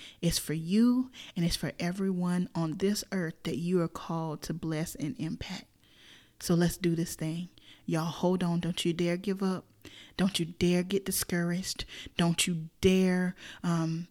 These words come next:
think that this is the end for you. Sometimes when we're in the midst of trouble, we can't see past it. All we can see is the trouble, and it completely consumes us, and we can't see ourselves on the other side of the trouble.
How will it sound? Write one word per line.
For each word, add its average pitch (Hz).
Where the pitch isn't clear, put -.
think -
that 165
this 180
is 175
the 165
end 175
for -
you. 170
Sometimes 185
when 180
we're 180
in 175
the 170
midst 175
of 156
trouble, 190
we 185
can't 185
see 175
past 170
it. 147
All 175
we 185
can 170
see 190
is 175
the 170
trouble, 170
and 175
it 165
completely 196
consumes 185
us, 160
and 165
we 175
can't -
see 190
ourselves 175
on 170
the 165
other 180
side 175
of 165
the 160
trouble. 165